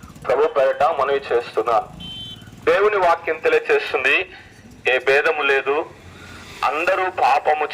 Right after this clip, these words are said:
చేసి దేవుడిచ్చు మహిమను పొందలేకపోతున్నారంట. దేవుని వాక్యం తెలియచేస్తుంది, అందరూ పాపము చేసి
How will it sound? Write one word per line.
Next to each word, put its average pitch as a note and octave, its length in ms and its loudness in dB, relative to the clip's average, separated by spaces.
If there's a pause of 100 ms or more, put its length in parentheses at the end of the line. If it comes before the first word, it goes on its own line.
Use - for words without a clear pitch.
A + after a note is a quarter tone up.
చేసి C#3 500 0 (680)
దేవుడిచ్చు D#3 920 0 (380)
మహిమను C#3 480 0
పొందలేకపోతున్నారంట. B2 1200 -2 (600)
దేవుని F#3+ 220 2
వాక్యం E3 400 0
తెలియచేస్తుంది, D3 920 -2 (840)
అందరూ A3 420 0
పాపము F#3 520 2
చేసి D3 720 -2